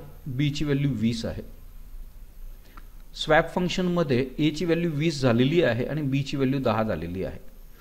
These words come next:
म्हणजे swapping झालं का, तर झालेलं आहे. पुन्हा main फंक्शनमध्ये आल्यानंतर जर पाहतो तर काय आहे, ए दहा आहे आणि B वीस आहे, म्हणजे main फंक्शनमध्ये ए आणि बीच्या व्हॅल्यूमध्ये कोणतेही फरक पडलेला नाही, कोणताही फरक पडलेला नाही आहे.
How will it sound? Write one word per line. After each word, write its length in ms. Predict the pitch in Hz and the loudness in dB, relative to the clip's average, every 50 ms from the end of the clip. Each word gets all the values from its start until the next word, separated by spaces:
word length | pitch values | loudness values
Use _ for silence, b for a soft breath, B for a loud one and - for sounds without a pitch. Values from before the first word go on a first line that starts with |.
| b b b | b b b
म्हणजे 140 | - 131 143 | 2 4 4
swapping 400 | 143 - 156 139 143 165 170 175 | 8 10 8 10 10 8 6 8
झालं 240 | 160 160 160 160 165 | 8 8 8 8 8
का, 200 | - 156 151 151 175 - - - - - - - - | 6 4 2 2 0 -4 -12 -12 -14 -14 -8 -2 2
तर 80 | 156 | 2
झालेलं 400 | 139 120 107 92 87 90 87 87 | 4 4 4 4 2 0 0 -2
आहे. 160 | 78 71 92 - - - - - - - b b b b b b b b b b b - - | -4 -4 -6 -10 -14 -18 -20 -20 -20 -20 b b b b b b b b b b b -4 2
पुन्हा 240 | - 170 165 190 233 | 4 6 8 8 8
main 240 | 240 220 220 220 220 | 8 8 8 8 8
फंक्शनमध्ये 500 | - - 208 190 - 208 208 208 196 202 | 6 6 4 2 2 0 0 4 6 6
आल्यानंतर 420 | 196 180 180 180 180 180 175 190 180 | 8 8 8 6 4 4 2 2 2
जर 180 | 165 185 170 | 2 2 2
पाहतो 480 | - - 156 135 123 - - 143 113 110 - B B B B B - - | 4 4 4 4 4 4 4 2 2 2 0 B B B B B 0 2
तर 100 | 180 180 | 2 4
काय 280 | - 185 180 180 180 | 8 8 8 10 10
आहे, 260 | 175 170 170 185 180 180 - | 8 6 4 2 -2 -4 -2
ए 140 | - 175 165 | 2 2 4
दहा 360 | 160 147 143 131 127 147 135 | 6 6 6 6 6 6 4
आहे 240 | 127 123 131 143 156 - - - | 6 4 2 0 -4 -6 -8 -6
आणि 140 | 151 151 143 | -4 -2 0
B 260 | 139 127 131 135 131 | 2 4 4 4 4
वीस 320 | 95 92 92 95 - - | 4 2 0 -2 -2 -2
आहे, 280 | 76 64 - - - - b b b b b b b - | -4 -4 -4 -6 -8 -8 b b b b b b b 2
म्हणजे 200 | 120 131 151 180 | 4 6 6 6
main 280 | 170 160 170 190 202 185 | 8 8 8 8 8 6
फंक्शनमध्ये 580 | 190 190 180 170 180 185 180 185 180 175 196 | 4 2 2 2 2 2 4 4 6 8 8
ए 200 | 190 - 165 165 165 | 8 8 10 10 10
आणि 120 | 165 175 170 | 8 6 4
बीच्या 280 | 156 156 151 143 - 165 | 2 0 0 4 4 6
व्हॅल्यूमध्ये 460 | 156 147 135 135 139 139 147 147 165 | 6 8 8 6 6 4 2 0 0
कोणतेही 540 | 160 - 147 139 123 123 117 147 147 151 160 | 0 2 0 0 0 0 -2 -4 -4 -4 -4
फरक 340 | 151 - - 127 123 139 139 - B B B B B B B | -4 -2 0 2 2 2 0 -2 B B B B B B B
पडलेला 460 | - 127 110 104 110 113 113 120 131 | 0 0 2 4 4 4 4 4 2
नाही, 360 | 139 135 131 117 98 90 113 - - - - - - | 4 4 2 2 2 0 -2 -4 -4 -6 -12 -10 -6
कोणताही 340 | 139 143 151 147 - 220 214 | -4 -2 0 4 4 4 4
फरक 200 | - 175 160 - - | 4 2 0 2 2
पडलेला 340 | - 135 113 110 110 104 95 | 0 2 4 4 2 2 2
नाही 200 | 92 85 73 69 | 0 -4 -4 -6
आहे. 80 | 69 | -8